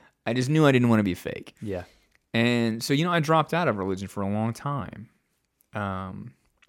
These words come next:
Speaker 2: When would that have been?
Speaker 1: <sighs>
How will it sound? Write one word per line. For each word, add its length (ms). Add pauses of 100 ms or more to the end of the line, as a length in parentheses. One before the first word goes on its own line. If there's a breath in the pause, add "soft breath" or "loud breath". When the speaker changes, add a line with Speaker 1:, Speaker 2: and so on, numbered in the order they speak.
(220)
Speaker 2:
When 260
would 140
that 180
have 120
been? 260 (920 soft breath)
Speaker 1:
<sighs> 80